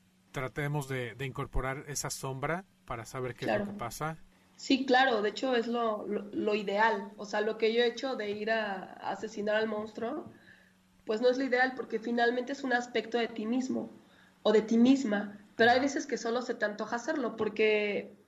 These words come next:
Speaker 2: porque es alguien que genuinamente te está molestando y tú, "Ay, no me voy a dejar", ¿no? Y vas y peleas contigo. De hecho, en un sueño que tuve, que fue muy, muy interesante, lo tuve ya hace como cinco años, estaba como en una casa oscura,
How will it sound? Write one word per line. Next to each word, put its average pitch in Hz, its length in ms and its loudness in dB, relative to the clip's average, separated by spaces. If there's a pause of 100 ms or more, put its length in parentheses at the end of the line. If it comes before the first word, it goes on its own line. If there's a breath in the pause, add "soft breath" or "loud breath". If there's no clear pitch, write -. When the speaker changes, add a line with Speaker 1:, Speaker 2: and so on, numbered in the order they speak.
Speaker 2:
porque 220 280 2
es 233 100 2
alguien 269 300 2
que 214 400 -2
genuinamente 269 640 2
te 220 100 -6
está 214 160 -4
molestando 247 800 -2 (680 loud breath)
y 208 120 -2
tú, 214 160 0
"Ay, 208 180 2 (120)
no 214 160 4
me 226 100 8
voy 220 120 8
a 220 80 6
dejar", 269 420 4
¿no? 233 160 -4
Y 226 80 -4
vas 233 200 0
y 339 40 0
peleas 220 380 0
contigo. 226 520 -2 (360 loud breath)
De 226 80 6
hecho, 294 240 0
en 226 140 4
un 247 120 6
sueño 254 300 4
que 247 100 -2
tuve, 240 640 0 (160)
que 196 280 -4
fue 214 200 4
muy, 240 300 8
muy 247 160 6
interesante, 202 680 -2
lo 214 120 -4
tuve 214 260 4
ya 214 140 6
hace 214 260 2
como 202 300 -6
cinco 226 320 2
años, 208 440 0 (760 soft breath)
estaba 226 380 4
como 208 180 -2
en 208 80 -4
una 233 220 -2
casa 208 240 -6
oscura, 196 640 -2